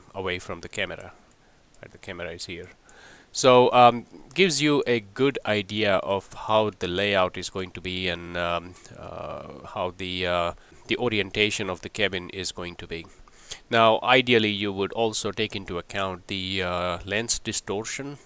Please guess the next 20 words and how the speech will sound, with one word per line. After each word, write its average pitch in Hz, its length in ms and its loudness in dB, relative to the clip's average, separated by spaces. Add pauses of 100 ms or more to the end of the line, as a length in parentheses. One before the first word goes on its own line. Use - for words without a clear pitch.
(120)
Um, 95 440 -10
I 110 140 -4
haven't 101 280 -6 (380)
really 95 260 -4
paid 101 220 -4
attention 92 460 -10
to 92 100 -14
that 95 260 -2
for 90 200 -8
this, 90 360 -6
uh, 90 160 -6
simple 98 320 -8
shot. 90 360 -4 (720)
This 143 340 6
picture 123 500 0
was 107 240 0
taken 110 540 2
using 110 480 -4
my, 92 540 0
um, 87 680 -6